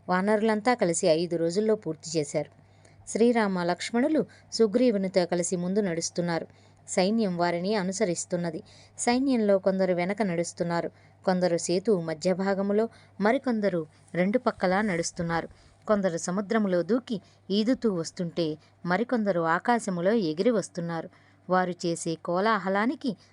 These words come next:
సముద్రమే మౌనం దాల్చింది. అందరూ అవతలి తీరం చేరారు. శ్రీరాముడి యుద్ధనీతిని అనుసరించి సైన్యాన్ని వివిధ భాగాలుగా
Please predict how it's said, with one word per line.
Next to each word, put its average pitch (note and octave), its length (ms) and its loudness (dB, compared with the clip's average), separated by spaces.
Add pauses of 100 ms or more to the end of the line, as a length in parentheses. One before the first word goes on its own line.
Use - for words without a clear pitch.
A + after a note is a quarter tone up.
(120)
సముద్రమే G3+ 580 0
మౌనం F#3+ 440 -2
దాల్చింది. D#3+ 540 -4 (360)
అందరూ C4+ 320 2
అవతలి A#3 380 2
తీరం G#3 360 -2 (100)
చేరారు. E3+ 340 0 (500)
శ్రీరాముడి G3+ 560 0
యుద్ధనీతిని F#3 680 0
అనుసరించి G#3+ 640 -2 (320)
సైన్యాన్ని F#3+ 640 0
వివిధ E3+ 380 -4 (200)
భాగాలుగా F#3 800 -2